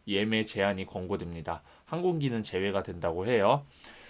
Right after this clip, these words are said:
그 다음에 밀집도도 이제 삼분의 일을 준수해야 되는 이제 등교 일정이어서, 어, 이제 뭐 애들 거의 다 끝나긴 했는데 제가, 아, 메가 엠디를 약간 손절을 했었는데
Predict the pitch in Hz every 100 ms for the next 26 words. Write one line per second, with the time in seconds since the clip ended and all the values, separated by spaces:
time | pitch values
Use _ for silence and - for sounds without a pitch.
0 | - - 143 151 147 131 131 131 117 113
1 | 147 185 190 - 131 110 131 175 135 95
2 | 95 156 165 165 151 156 143 127 113 107
3 | 123 131 143 131 113 101 85 90 - 127
4 | 123 123 98 - - - 127 151 127 104
5 | 98 151 120 - - - - - 113 120
6 | 123 127 127 123 156 151 147 139 - -
7 | 120 131 135 127 127 131 165 165 - 139
8 | 147 196 220 220 196 220 214 185 147 131
9 | 117 113 131 170 117 113 147 156 143 139
10 | 127 120 113 95 92 156 160 147 160 147
11 | 143 135 139 135 113 104 117 127 95